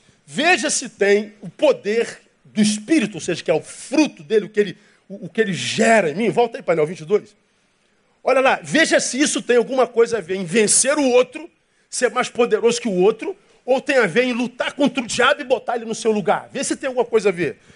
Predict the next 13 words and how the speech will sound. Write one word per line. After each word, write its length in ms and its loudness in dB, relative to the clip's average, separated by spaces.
É, 140 -8
gozo, 580 -2
paz, 500 -4
longanimidade, 800 -4
benignidade, 760 -6
bondade, 720 -4
fidelidade, 880 -4
mansidão, 720 -2
domínio 380 -2
próprio. 440 -8
Não 140 -4
tem, 300 -4
tem? 260 -4